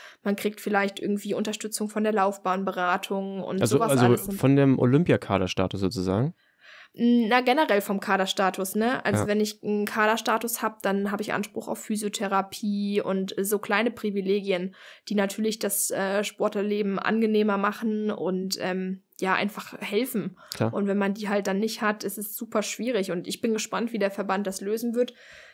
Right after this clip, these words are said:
Speaker 1: da eine Lösung zu finden, dass die drei Leute, die hinten runterfallen werden, dann auch hoffentlich sehr gut abgesichert sein werden.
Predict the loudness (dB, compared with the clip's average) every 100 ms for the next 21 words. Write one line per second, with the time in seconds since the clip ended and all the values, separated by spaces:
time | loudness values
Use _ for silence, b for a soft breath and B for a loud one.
0 | B -2 2 2 4 4 2 2 2 0
1 | 0 -4 -2 0 -2 -2 0 -2 -2 -10
2 | _ -8 -4 0 2 4 2 2 -2 -2
3 | -2 0 0 0 -2 -4 -2 0 0 0
4 | 0 2 0 0 0 0 -2 -4 -4 -4
5 | -4 -2 -4 -4 -6 -6 -6 -8 -8 -8
6 | -6 -6 -4 -6 -6 -8